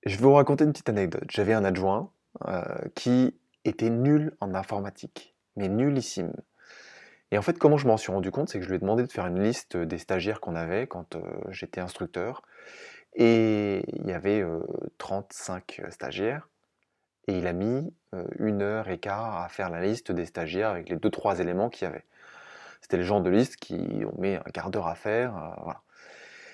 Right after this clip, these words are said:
Et en fait, je lui ai demandé comment est-ce qu'il avait fait. Alors il m'explique, j'ai rentré les, les chiffres. Un, deux, trois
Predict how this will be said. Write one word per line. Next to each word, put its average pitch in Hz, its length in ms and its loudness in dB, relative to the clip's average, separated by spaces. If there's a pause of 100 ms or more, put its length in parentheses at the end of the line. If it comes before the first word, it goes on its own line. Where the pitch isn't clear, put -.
(160)
Et 95 40 -2
en 87 60 -6
fait, - 340 0
je 98 100 -6
lui 95 160 0
ai 92 280 2
demandé 101 580 4
comment 143 480 4
est-ce - 140 -12
qu'il 110 100 -6
avait 87 160 -2
fait. - 220 -14 (1000)
Alors 85 180 -4
il 82 60 -4
m'explique, - 600 -4
j'ai 87 360 -2
rentré 90 420 -4
les, - 260 -6 (160)
les 95 140 -2
chiffres. - 400 0 (520)
Un, 123 500 2 (200)
deux, 117 560 4 (400)
trois 147 720 2